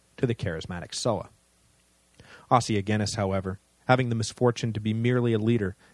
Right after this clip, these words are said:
in a time of extremely charismatic leaders, wound up in exactly the same boat he had found himself in before when he reached Pompey. His army defected en masse, and the consul was once again forced to flee without an army left to lead.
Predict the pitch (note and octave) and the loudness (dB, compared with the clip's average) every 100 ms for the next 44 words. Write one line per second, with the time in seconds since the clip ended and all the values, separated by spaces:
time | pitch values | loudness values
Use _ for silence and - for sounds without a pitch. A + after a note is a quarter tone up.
0 | - B2+ B2 - C3 A#2 A2+ - A#2 A2 | 0 0 0 -2 0 0 -4 -6 -4 -4
1 | F#2+ - G2 F#2 G#2 A#2 A2 - F2+ E2 | -4 -2 -2 -2 0 0 0 -4 -6 -6
2 | - - _ - - - C#3+ E3+ F3 F#3 | -10 -18 _ -20 -20 0 2 2 0 0
3 | C#3+ A2 G#2+ - A2 G2+ - G2 F#2 G2+ | 0 0 0 0 -2 -2 -2 -4 -2 0
4 | G2 - G#2 F2 - F#2+ F2+ - F2 E2 | 0 0 -4 -2 -4 -4 -4 -6 -6 -6
5 | F#2 E2+ - - C3+ F#2 F2 F2 F2+ D#2+ | -6 -8 -12 2 4 4 0 -6 -10 -10
6 | - - A2 G#2 F2+ - _ _ _ _ | -12 -6 -4 -4 -6 -12 _ _ _ _
7 | _ _ - - - - C#3 C3+ C#3+ C#3 | _ _ -20 -20 0 4 6 4 2 0
8 | - A2+ - G2 G#2 A2+ G#2+ F#2 F2 - | 0 0 0 -4 -2 0 0 -2 -4 -8
9 | - _ - A#2+ - B2 A#2 A#2+ A2+ G#2 | -14 _ 0 0 2 0 0 0 0 0
10 | G#2 G#2+ A2 G#2 - G2 F#2 G#2 - B2+ | -2 -2 -2 -2 -2 -4 -4 -8 -6 0
11 | B2 F2 - _ _ - G2+ F#2+ F#2 G2 | 0 0 -8 _ _ -2 0 0 0 -2
12 | F2 D#2+ E2+ - F2 F#2 | -4 -8 -10 -10 -8 -8